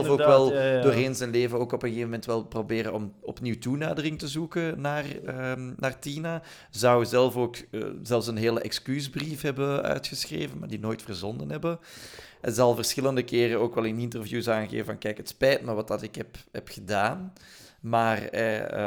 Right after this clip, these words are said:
Speaker 1: ehm, ik... Allee, ja, hij z-, hij zegt van, ja, ik kon er niet helemaal aan doen. Soms gebruikt hem ook wel een paar rare excuses, als in van, eh,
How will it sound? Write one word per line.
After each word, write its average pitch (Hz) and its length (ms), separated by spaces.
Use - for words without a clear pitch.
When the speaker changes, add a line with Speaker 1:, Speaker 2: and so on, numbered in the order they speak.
Speaker 1:
ehm, 98 220
ik... - 120
Allee, 104 320
ja, - 380
hij - 120
z-, 110 100
hij 113 140
zegt 101 280
van, 101 100
ja, 110 100
ik 110 100
kon 120 160
er 101 80
niet 104 100
helemaal 98 300
aan 92 160
doen. 131 320
Soms - 300
gebruikt 127 260
hem - 100
ook 123 100
wel 123 100
een 117 80
paar 117 300
rare 120 300
excuses, - 680
als 113 220
in 113 160
van, 110 280
eh, 107 240